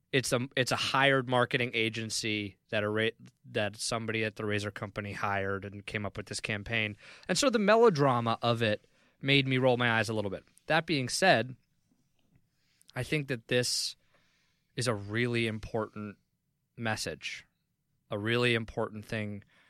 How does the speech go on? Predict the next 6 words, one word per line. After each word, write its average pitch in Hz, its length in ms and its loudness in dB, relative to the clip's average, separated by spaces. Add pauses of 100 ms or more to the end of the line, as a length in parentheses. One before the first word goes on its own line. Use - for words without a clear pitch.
(180)
to, 101 240 -4 (260)
to - 100 -8
talk 143 300 -2
about, 131 380 2 (120)
to, 98 580 -10 (340)
eh, 101 160 -10